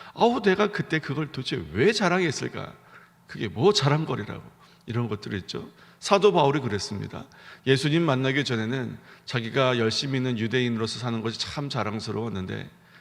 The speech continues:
예수님 만나고 보니까 내가 그걸 도대체 왜 자랑했는지 부끄러워서 이거 다 해로 여긴다고 말하지 않습니까?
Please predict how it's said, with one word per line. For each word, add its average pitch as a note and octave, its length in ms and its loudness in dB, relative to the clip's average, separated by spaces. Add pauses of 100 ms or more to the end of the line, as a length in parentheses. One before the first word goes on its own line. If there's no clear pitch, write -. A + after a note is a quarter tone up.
(260)
예수님 C#3 680 0
만나고 C3 380 -2
보니까 A2+ 520 -4 (440)
내가 A#2 260 2
그걸 D3+ 280 0
도대체 D3 360 0
왜 B2+ 240 2
자랑했는지 C3+ 800 -2
부끄러워서 A2+ 880 -2 (320)
이거 C3 220 2
다 A#2+ 180 0
해로 G#3+ 420 4
여긴다고 B2 460 2
말하지 G2 340 -2
않습니까? - 580 -8